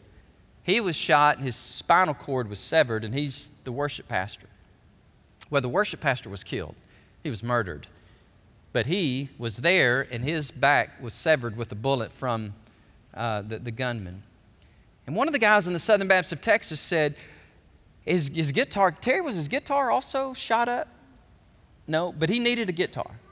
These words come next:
Okay, his bass and amp was shot up, but he needed a guitar. And I was just like,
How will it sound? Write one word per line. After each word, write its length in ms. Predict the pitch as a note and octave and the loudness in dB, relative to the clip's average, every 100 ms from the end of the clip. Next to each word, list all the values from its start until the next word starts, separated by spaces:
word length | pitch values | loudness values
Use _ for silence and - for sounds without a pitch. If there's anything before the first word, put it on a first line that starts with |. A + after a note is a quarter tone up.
| - - _ - - _ _ _ _ _ _ - - - _ - | -20 -20 _ -20 -20 _ _ _ _ _ _ -20 -20 -20 _ -4
Okay, 200 | C#3+ C#3 | 0 0
his 120 | A#2 | 2
bass 300 | C#3 E3 - | 2 2 0
and 80 | C#3 | -4
amp 160 | C#3 | -4
was 100 | A#2+ | -6
shot 260 | - B2 A2+ | -2 0 0
up, 80 | A#2+ | 0
but 100 | D3 | -4
he 100 | A3 | -2
needed 300 | A3 F#3+ D3+ | -2 -2 -4
a 40 | |
guitar. 540 | C#3 C#3+ - G#2+ G#2 G2 | -2 -6 -2 0 0 0
And 140 | C#3+ | 0
I 120 | D3+ E3 | 2 0
was 120 | C#3 | -2
just 160 | C3+ | -2
like, 220 | C#3+ B2+ | 2 2